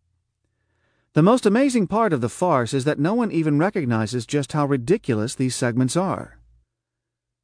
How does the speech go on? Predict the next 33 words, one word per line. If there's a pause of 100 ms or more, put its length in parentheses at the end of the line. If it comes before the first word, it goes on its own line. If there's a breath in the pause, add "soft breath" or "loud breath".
(160)
If
Longfellow
was
right
that, (600)
"Whom
the
gods
destroy, (280)
they
first
make
mad," (760)
we
must
surely
be
on
the
eve
of
our
economic
destruction, (500)
as
we
are
clearly
a
nation
gone
completely
insane.